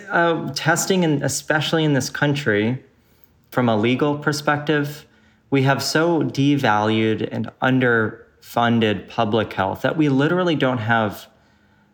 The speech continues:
a regulatory framework or laws to even ask the question, "What is a public health test?" You know, there's no definition of a public health test. And because of that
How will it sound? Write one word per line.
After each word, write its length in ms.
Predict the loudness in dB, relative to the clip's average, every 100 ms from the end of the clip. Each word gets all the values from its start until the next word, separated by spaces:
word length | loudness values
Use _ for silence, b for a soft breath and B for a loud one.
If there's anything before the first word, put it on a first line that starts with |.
| b _ _ -4
a 80 | 0
regulatory 680 | 2 2 2 0 0 0 0
framework 840 | -2 -2 0 0 2 0 -2 -4 -2
or 160 | 0
laws 800 | 2 0 0 -2 -4 -6 -8 -10 -10
to 120 | -2
even 420 | 0 2 0 -2 -10 -20 _ _ -4
ask 240 | -2 -2
the 80 | -4
question, 420 | -2 -2 0 0
"What 160 | 2 2
is 140 | 0
a 40 |
public 380 | -4 -4 -4 -4
health 260 | -4 -4 -4
test?" 420 | -4 -4 -4 -10 -8
You 140 | -2
know, 200 | 0 -2 -4 B B
there's 160 | 0 2
no 100 | 2
definition 540 | 2 0 0 0 0
of 80 | -2
a 60 | -2
public 360 | -4 -4 -4
health 240 | -4 -6 -4
test. 400 | -4 -4 -10 -16 b b b b b -2
And 420 | 0 2 0 -2 -4
because 400 | -6 -2 -2 -2
of 80 |
that 580 | 0 2 2 -2 -8 -20